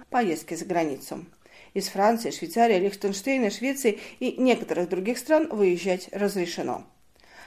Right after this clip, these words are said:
Чехи, имеющие сорокалетний опыт жизни за железным занавесом, такие ограничения переносят достаточно болезненно.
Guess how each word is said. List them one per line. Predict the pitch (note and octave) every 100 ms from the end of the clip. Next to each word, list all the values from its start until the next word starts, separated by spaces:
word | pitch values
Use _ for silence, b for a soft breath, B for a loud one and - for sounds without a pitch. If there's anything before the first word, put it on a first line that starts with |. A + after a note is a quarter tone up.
| B
Чехи, | E4 E4 C#4+
имеющие | A3 G#3 F#3 F#3+
сорокалетний | F3 G3 F#3 F3+ D#3 F#3+ -
опыт | F3 - C#3+ -
жизни | F#3 D3+ D3+
за | D3+ D3+
железным | D#3+ F#3 G3 G#3+ A#3
занавесом, | A#3+ D4 C#4 C4+ C4+ C4 B B
такие | C#4 C#4+ E4+
ограничения | - A#3+ B3+ C4 B3+ - B3+ C4
переносят | C4 C4+ B3 G#3+ F#3 G#3 -
достаточно | - B3 A#3+ E3 D#3 D3+ F3+
болезненно. | D#3+ E3 D3+ C#3 D3 C3 D3